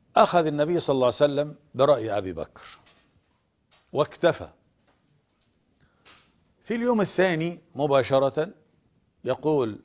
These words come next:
عمر رضي الله عنه: "أتيت إلى رسول الله صلى الله عليه وسلم ومعه أبو بكر فوجدتهما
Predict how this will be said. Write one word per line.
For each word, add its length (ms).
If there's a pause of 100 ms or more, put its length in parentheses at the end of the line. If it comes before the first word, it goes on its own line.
عمر 280
رضي 260
الله 340
عنه: 320 (2000)
"أتيت 360
إلى 280
رسول 300
الله 300
صلى 240
الله 240
عليه 140
وسلم 520 (1040)
ومعه 640
أبو 540
بكر 380 (1900)
فوجدتهما 1400